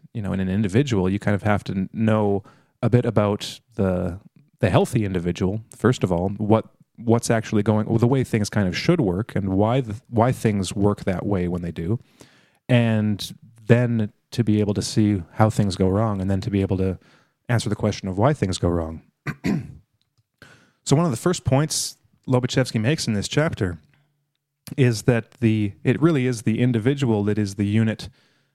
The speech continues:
of analysis and of observation. He gives, like, a short history of the hi-, the s-, the short history of the kind of foundations of psychology and sociology,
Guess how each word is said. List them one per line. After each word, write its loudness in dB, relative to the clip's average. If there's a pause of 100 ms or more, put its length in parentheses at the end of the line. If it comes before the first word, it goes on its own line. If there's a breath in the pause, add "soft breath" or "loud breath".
(140)
of 0
analysis 0
and -6
of -8
observation. -2 (840)
He -4
gives, 0
like, 0
a -2
short -2
history -6
of -6
the -2
hi-, -4
the -6 (240)
s-, -12 (160)
the -10 (400)
short -2
history 0
of -4
the -2 (380 soft breath)
kind 2
of -6 (140)
foundations -2
of -6
psychology -2
and -4
sociology, -4